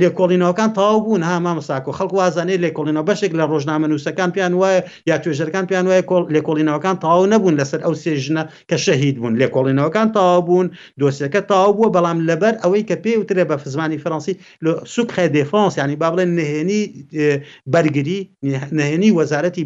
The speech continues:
بەرگری کە ئەیسەپێنێ بەسەر دەوڵەتە، داوای لە دەوڵەت کردووە کە پەردەی لەسەر هەڵ نەماڵێ. داواکردنی کورد بۆ پەردە ما-، لابردن لەسەر ئەم لێکۆڵینەوەیە و د-، کەشفکردنی دەرەنجامەکانی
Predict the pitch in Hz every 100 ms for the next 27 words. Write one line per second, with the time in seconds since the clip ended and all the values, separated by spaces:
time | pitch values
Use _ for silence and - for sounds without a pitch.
0 | 143 135 131 156 196 - - - 160 156
1 | 170 196 196 147 139 156 135 135 139 139
2 | 220 220 - _ _ _ _ _ _ _
3 | _ _ _ 139 143 175 185 151 160 185
4 | 185 160 190 190 143 147 135 127 214 233
5 | 214 170 226 196 - 208 226 185 127 107
6 | 95 - _ _ _ 147 202 190 202 208
7 | 220 190 247 277 - 262 180 180 233 220
8 | 196 156 185 156 160 165 165 165 170 160
9 | 165 151 170 160 240 190 170 220 220 -
10 | 233 226 139 - _ 156 180 185 190 175
11 | 175 170 180 220 214 147 - 143 - 160
12 | 147 170 175 254 214 180 165 170 165 160
13 | 208